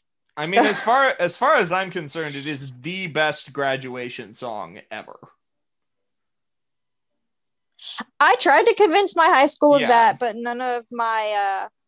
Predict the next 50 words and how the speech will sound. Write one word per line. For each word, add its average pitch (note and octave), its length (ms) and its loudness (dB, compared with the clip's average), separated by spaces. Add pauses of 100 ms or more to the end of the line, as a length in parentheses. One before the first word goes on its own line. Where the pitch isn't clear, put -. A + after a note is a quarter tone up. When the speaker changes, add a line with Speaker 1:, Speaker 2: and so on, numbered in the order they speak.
(240)
Speaker 2:
none A#3 180 -4
of A#3 40 -6
my G#3 120 -4
classmates F#3 460 -8
Speaker 1:
Like, C#3+ 200 0
Speaker 2:
agreed. - 180 -16
Speaker 1:
like, D3+ 240 0
I F3+ 100 4
don't G3 220 0
think, E3+ 560 -8
I E3 120 2
don't F#3+ 180 -2
Speaker 2:
<laughs> F3 60 -6
Speaker 1:
think D3 220 -8
anything D3 480 -8
else C3+ 600 -8 (120)
comes C3 380 -8
close A#2+ 460 -10
to F#2+ 200 -12
it F#2+ 160 -12 (140)
anymore. G#2 760 -16 (640)
Um, B2 720 -8 (120)
I C3+ 60 -8
mean, D3 140 -6
I C#3 80 -2
didn't B2 240 -10
think B2 180 -14
that A2+ 200 -12 (100)
from F#3 240 -2
the F3+ 80 -2
very G3+ 220 2
first F3 280 -6
time D#3 220 -2
I A#2+ 100 -6
heard C3+ 220 -6
it, A2 80 -14
I A2 100 -8
was G#2 220 -14
like, G#2+ 180 -10
"Whoa, G#2 300 -10
this A#2 240 -16
is A2+ 180 -20
one A2+ 140 -14
of G#2 80 -18
the G2+ 80 -16
best F#2+ 260 -14
songs E2+ 260 -12
I've F2+ 140 -12
ever D#2+ 240 -16
heard." - 300 -18